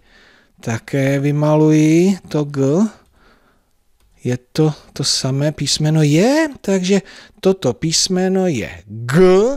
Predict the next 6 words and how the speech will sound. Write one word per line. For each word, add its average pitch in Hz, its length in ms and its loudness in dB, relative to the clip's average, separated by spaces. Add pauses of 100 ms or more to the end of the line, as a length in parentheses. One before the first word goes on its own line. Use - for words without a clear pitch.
(540)
protože 143 420 -14
tady 139 340 -8
se 165 220 -4
nám 113 340 -8
objevil 139 800 0 (300)
gramofon. 123 1200 -2